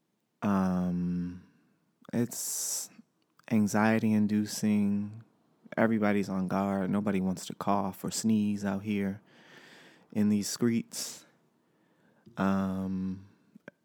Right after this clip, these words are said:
a lot of people are home, either sick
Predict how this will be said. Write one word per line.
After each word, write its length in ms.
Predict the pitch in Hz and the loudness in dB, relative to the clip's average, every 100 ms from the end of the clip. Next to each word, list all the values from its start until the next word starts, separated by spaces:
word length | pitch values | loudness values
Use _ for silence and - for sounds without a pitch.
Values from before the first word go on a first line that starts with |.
| - | -6
a 60 | 107 | 0
lot 200 | 104 101 | 2 0
of 80 | 101 | -2
people 220 | 104 98 | -4 -4
are 160 | 98 95 | -4 -6
home, 680 | 101 107 104 104 107 110 - _ _ _ _ _ _ _ _ _ _ _ _ _ _ _ _ - - | -4 -2 0 0 -2 -6 -14 _ _ _ _ _ _ _ _ _ _ _ _ _ _ _ _ -6 0
either 300 | 107 101 90 | 2 0 -2
sick 580 | - 120 123 - - | 0 4 4 2 -8